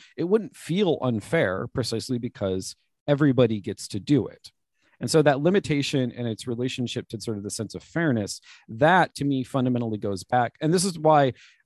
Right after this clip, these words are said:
I, I, I see what you're saying, Lauren, because the thing is, you're right. There is a way in which, like, you know, the human brain is wired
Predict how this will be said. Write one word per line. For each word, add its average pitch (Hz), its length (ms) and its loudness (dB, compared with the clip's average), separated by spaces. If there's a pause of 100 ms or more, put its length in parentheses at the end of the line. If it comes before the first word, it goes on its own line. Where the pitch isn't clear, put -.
(320)
I, - 80 -12 (480)
I, 156 260 2
I 160 40 2
see 202 160 2
what 185 80 0
you're 151 100 2
saying, 139 280 2
Lauren, 160 340 0
because 151 280 -2
the 131 60 -6
thing 143 220 2
is, 123 220 0
you're 123 180 2
right. 98 320 2 (360)
There 143 220 4
is 170 200 2
a 175 60 6
way 143 300 4
in 127 260 -2
which, 120 360 -6
like, 107 180 -4
you 113 60 -4
know, 107 100 0
the 107 80 -2
human 160 340 2
brain 131 460 0 (260)
is 123 220 -2
wired 151 800 2